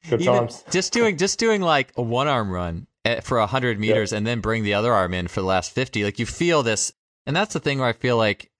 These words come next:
Speaker 2: it, it, th-, it, this is a harder concept for the industry, at least, like,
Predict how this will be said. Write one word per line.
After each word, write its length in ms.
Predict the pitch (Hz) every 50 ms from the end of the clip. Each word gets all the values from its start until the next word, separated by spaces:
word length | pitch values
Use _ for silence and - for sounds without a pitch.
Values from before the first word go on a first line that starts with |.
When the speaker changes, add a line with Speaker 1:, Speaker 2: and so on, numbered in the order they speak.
| _ _ _ -
Speaker 2:
it, 140 | 123 127 -
it, 220 | - 123 107 90 110
th-, 140 | 123 131 -
it, 140 | - 131 117
this 180 | 139 147 - 143
is 80 | 117
a 80 | 123 110
harder 400 | - 120 117 117 117 117 107 101
concept 520 | - - 110 104 104 101 - - - -
for 100 | - 104
the 140 | 95 98 92
industry, 340 | 98 101 104 - - - 107
at 60 | 95
least, 280 | 92 104 98 - - -
like, 300 | 90 85 85 - - -